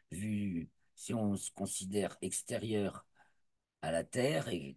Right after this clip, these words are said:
si on imagine des, si on s'imagine être des extraterrestres, qu'on veut comprendre la Terre, comment on va communiquer avec les terriens s'ils sont pas capables de parler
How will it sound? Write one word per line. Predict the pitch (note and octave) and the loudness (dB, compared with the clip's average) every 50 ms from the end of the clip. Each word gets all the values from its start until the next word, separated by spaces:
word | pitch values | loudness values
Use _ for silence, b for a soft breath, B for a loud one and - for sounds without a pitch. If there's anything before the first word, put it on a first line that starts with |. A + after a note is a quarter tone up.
| - - | -12 -12
si | - - | -8 -4
on | F#2 F#2 | -2 -2
imagine | F#2+ F2+ F#2 F#2+ F#2 F2 F2+ G2+ G2+ G2 F#2 E2 E2 | 0 0 0 0 0 0 0 0 0 0 0 0 -2
des, | D#2+ C#2+ E2+ E2+ E2 D#2+ D2+ | -4 -4 -4 -4 -4 -4 -6
si | - - | -6 -8
on | C#2+ - | -10 -10
s'imagine | - - F#2+ A2 G#2+ F#2+ C#2+ F#2+ G#2+ G#2+ | -10 -6 -4 -4 -4 -2 -2 -2 -2 -2
être | F#2 D#2 - - - D#2 | -2 -4 -4 -6 -6 -4
des | D#2 - E2 D#2+ D#2+ | -4 -4 -4 -4 -6
extraterrestres, | E2 - - - - - - - D#2+ E2 E2 D#2+ - | -6 -8 -4 -2 -2 -2 -2 -2 -2 -2 -2 -2 -4
qu'on | - D2+ | -8 -8
veut | D2 C#2+ | -6 -6
comprendre | - - E2+ E2 - - E2 E2 D#2+ | -4 -2 -4 -2 0 0 0 2 2
la | E2 E2 | 2 2
Terre, | - - C#3 D3 - B B B B B - | 0 0 -2 -2 -2 B B B B B -4
comment | - A2 B2 A#2+ | 0 2 2 6
on | |
va | G#2+ G2 F#2 | 8 8 6
communiquer | - G2 F2+ F#2 F2+ F2 F2+ G2 G2 F#2 B2+ B2+ | 6 4 2 4 4 4 4 2 2 2 2 4
avec | G2 F2 D#2+ D#2+ | 4 2 0 0
les | D#2+ D#2+ - | -4 -6 0
terriens | - F#2+ F#2 G#2 B2 C3+ C3 | 4 4 6 6 4 2 0
s'ils | - F2+ - | -2 -6 -6
sont | - D#2+ | -6 -2
pas | D2+ E2+ G#2 | 0 0 0
capables | - - A#2 A2 G#2+ - C#3 D3+ C#3+ C3 - B B B B B _ _ _ - | 2 2 0 2 2 2 2 4 2 2 -2 B B B B B _ _ _ -6
de | D3+ F#2+ F#2+ | 0 2 2
parler | F2+ - - - A2 G#2 G#2+ B2 C3 C#3 C#3+ - B | 2 2 4 6 6 6 6 4 2 2 2 -2 B